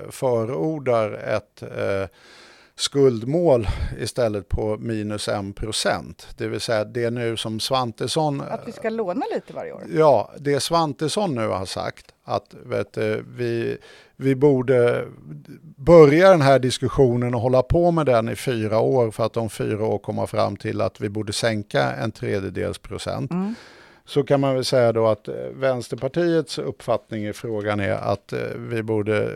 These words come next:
Speaker 1: ett, diskutera fantastiskt mycket snabbare och två, vi borde komma fram till att, eh, målet ska vara minus en procent. Det vill
Speaker 2: Mm.
Speaker 1: säga, det blir ju minus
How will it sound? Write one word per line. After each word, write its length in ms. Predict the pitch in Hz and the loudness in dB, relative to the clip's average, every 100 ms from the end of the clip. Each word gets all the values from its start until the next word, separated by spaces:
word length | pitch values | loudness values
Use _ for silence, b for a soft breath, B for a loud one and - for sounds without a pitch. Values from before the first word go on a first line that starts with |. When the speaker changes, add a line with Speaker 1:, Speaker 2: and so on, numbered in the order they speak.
| 98 123 | -2 -2
Speaker 1:
ett, 160 | - - | -2 -6
diskutera 880 | 117 - 101 113 110 120 131 131 | -6 -6 -4 -2 -2 -4 -10 -12
fantastiskt 600 | - 110 139 127 - 113 | -6 -4 -2 -2 -2 -8
mycket 300 | 120 107 104 | -6 -6 -6
snabbare 560 | - 110 92 95 98 101 | -4 -4 -2 -4 -2 -4
och 360 | - 113 - - | -4 -8 -8 -14
två, 300 | - 107 107 | -8 -4 -2
vi 80 | 104 | -4
borde 220 | 101 101 | -4 -6
komma 280 | - 101 98 | -6 -6 -4
fram 300 | - 104 98 | -4 -4 -4
till 360 | - 104 98 - | -6 -6 -6 -6
att, 340 | 104 - - | -8 -10 -12
eh, 60 | 113 110 104 | -12 -10 -10
målet 420 | 127 113 104 98 | -6 -4 -2 -4
ska 180 | - 107 | -4 -4
vara 140 | 101 104 | -2 0
minus 680 | 139 220 214 123 92 - - | 0 2 2 2 -2 -6 -8
en 280 | 104 92 85 | -8 -8 -12
procent. 520 | - - 95 64 - | -12 -10 -8 -10 -12
Det 100 | - | -8
vill 80 | 104 | -4
Speaker 2:
Mm. 140 | 180 | -2
Speaker 1:
säga, 220 | 101 101 98 B B B B B _ | -2 -4 -6 B B B B B _
det 120 | 117 | -8
blir 180 | 127 123 | -2 -2
ju 120 | 123 | 0
minus 840 | 120 135 135 123 113 - - - | 0 0 0 0 -2 -2 -4 -6